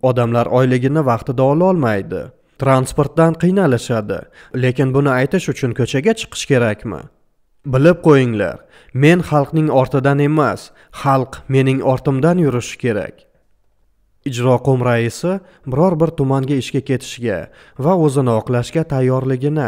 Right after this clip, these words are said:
aytdi. Tursinov esa Karimovdan poytaxtga qaytarishni iltimos qildi. Karimov biroz hovuri pasayib, "Kimni hokim qilamiz?" deb so'radi ulardan.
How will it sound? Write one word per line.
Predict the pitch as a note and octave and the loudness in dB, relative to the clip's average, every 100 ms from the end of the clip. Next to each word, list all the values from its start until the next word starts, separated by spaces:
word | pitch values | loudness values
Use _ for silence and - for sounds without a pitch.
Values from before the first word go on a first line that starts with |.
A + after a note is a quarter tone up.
| G2+ | -4
aytdi. | G2 _ - G2 E2+ _ _ _ _ _ _ _ _ - | -8 _ -10 -10 -12 _ _ _ _ _ _ _ _ -8
Tursinov | A#2+ - F#3 G3+ F#3 | -6 0 0 0 -2
esa | E3 F3+ | -2 -2
Karimovdan | E3+ B2 B2 A#2+ B2 C#3+ C#3+ | -2 -2 0 -2 -4 -4 -4
poytaxtga | B2+ A#2 A#2 G#2 D#3+ E3 | -4 -4 -6 -6 -8 -4
qaytarishni | D#3+ D#3 C3+ C3+ C#3+ C3+ | -4 -4 -4 -4 -4 -4
iltimos | C3 D3 D3+ C3 - - | -4 -4 -2 -4 -6 -10
qildi. | G#2+ G#2 F#2 - _ _ _ _ _ _ _ _ _ _ - | -10 -8 -12 -14 _ _ _ _ _ _ _ _ _ _ -2
Karimov | C3 E3 G3 E3+ | 0 0 -2 -4
biroz | D3 D3+ D3 | -2 -2 0
hovuri | C3+ A#2+ A2 G#2+ | 0 0 0 -2
pasayib, | E3 - A#2 G2+ D2 - _ _ _ _ _ _ _ _ - | -4 -4 -4 -4 -8 -12 _ _ _ _ _ _ _ _ -8
"Kimni | - B2+ C3+ | -2 0 0
hokim | D3+ D3 - F#3+ | 0 0 2 0
qilamiz?" | - A#2+ G#2+ G2 D#2 - - - - | 0 0 0 -2 -8 -14 -20 -20 -8
deb | C3 G3+ | -2 -2
so'radi | - C3+ B2+ A#2+ | 0 0 0 0
ulardan. | A#2 G#2+ A2 A2 G#2+ F2 | -2 -2 -4 -6 -8 -8